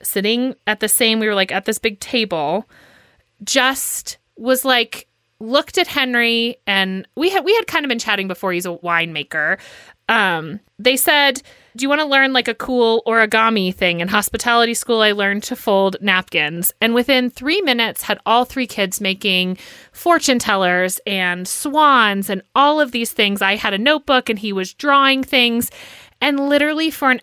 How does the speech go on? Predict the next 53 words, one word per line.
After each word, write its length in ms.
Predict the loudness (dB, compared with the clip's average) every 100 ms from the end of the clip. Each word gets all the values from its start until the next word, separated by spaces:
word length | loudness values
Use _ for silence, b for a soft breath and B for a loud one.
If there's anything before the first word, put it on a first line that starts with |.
| 0
hour 560 | 0 0 0 -2 -4 b b -10
played 340 | 0 0 2
with 200 | 0 0
my 160 | 0 0
children. 540 | -2 -6 -4 -4 -6 -14 _ B B B B
This 220 | 0 2
person 300 | 0 0 0
had 120 | 0
a 60 | 2
book, 300 | 2 2 0
was 100 | -2
sitting 220 | 0 0
by 100 | 0
themselves 320 | 0 -2 -2
with 100 | -4
a 20 |
glass 260 | -2 -2 -2
of 100 | -2
wine. 360 | 2 4 2 0
I 140 | -4
am 140 | -4
sure 580 | -2 -2 0 2 2 2 -2
this 200 | -4 0
is, 100 | -2 -4
<laughs> 80 | 0
this 220 | 0 2
is 160 | 0 0
not 200 | 2 2
how 120 | 2
they 120 | 0
thought 240 | 0 0 2
their 140 | 0
day 220 | 0 0
would 180 | 0 -2
go. 320 | 0 2 2 0 B B B B
I 140 | -2 -2
felt 300 | 0 0 2
like 120 | 0
I 120 | 0
had 180 | -2 -4
been 160 | -6 -2
given 540 | -2 0 0 0 -4 -4
a 80 | -2
little 220 | 0 0
angel. 480 | 0 0 0 -4 -4
Like, 360 | -2 0 -2 -8 _ 0
uh, 300 | 2 2 0
they 280 | 0 0
went 320 | 0 0 0 -2
and 140 | -4
helped 240 | -2 -2
our 120 | -2 -2
kids 440 | -2 -2 -4 -12